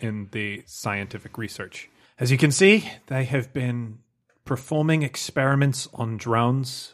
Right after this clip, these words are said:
from different Verpine hives. The purpose of this experiment appears to be to <clears throat> create a way to not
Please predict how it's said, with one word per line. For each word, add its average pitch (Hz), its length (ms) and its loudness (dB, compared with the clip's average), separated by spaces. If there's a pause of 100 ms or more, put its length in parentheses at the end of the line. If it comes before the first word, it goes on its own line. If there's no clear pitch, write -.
from 101 600 -8
different 113 300 -6 (180)
Verpine 104 400 -10
hives. - 540 -14 (580)
The 139 100 2
purpose 185 380 2
of 165 80 2
this 151 160 4
experiment 127 580 2
appears 143 520 -2
to 117 680 2
be 131 220 2
to 131 380 0
<clears throat> - 20 -4
create 131 380 2
a 143 60 8
way 123 500 4 (140)
to 107 380 -2 (540)
not 139 320 4